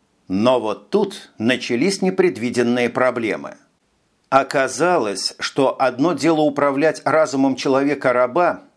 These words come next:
отдавая простейшие команды, и совсем другое – держать под контролем специалиста-пилота, в действиях которого ты ни хрена не смыслишь,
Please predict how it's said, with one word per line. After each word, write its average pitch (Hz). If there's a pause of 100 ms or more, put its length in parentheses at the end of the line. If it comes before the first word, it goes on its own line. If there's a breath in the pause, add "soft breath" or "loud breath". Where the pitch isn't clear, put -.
(140)
отдавая 120
простейшие 120
команды, 98 (440)
и 131
совсем 143
другое – 123 (220)
держать 120
под -
контролем 156
специалиста-пилота, 151 (100)
в 92
действиях 117
которого 156
ты 135
ни 120
хрена 127
не 135
смыслишь, -